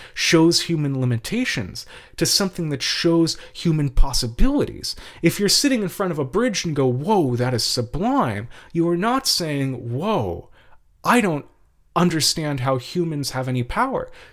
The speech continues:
You are saying the exact opposite. You are saying that the power of humans is greater than mountains, is greater than oceans. And this maybe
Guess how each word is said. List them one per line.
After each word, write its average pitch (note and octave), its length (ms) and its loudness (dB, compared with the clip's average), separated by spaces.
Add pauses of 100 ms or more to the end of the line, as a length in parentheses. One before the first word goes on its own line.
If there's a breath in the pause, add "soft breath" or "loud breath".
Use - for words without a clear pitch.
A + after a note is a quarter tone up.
You F#3+ 180 0
are G3 60 2
saying D#3+ 300 2
the D3 100 2
exact C#3+ 420 -2
opposite. F#3 520 -2
You E3 100 -2
are G3 60 0
saying F3+ 300 0
that D#3 100 -8
the - 80 -4
power F3 400 2
of D#3+ 120 -2
humans D#3+ 380 -2
is C#3+ 120 -4
greater G#3+ 420 4
than B2 180 0
mountains, G2 400 -4 (220 loud breath)
is D3+ 100 0
greater G#3+ 560 2
than C3+ 180 0
oceans. - 580 -6 (360 loud breath)
And G#3 240 2
this D#4 320 0 (300 loud breath)
maybe A#3 600 2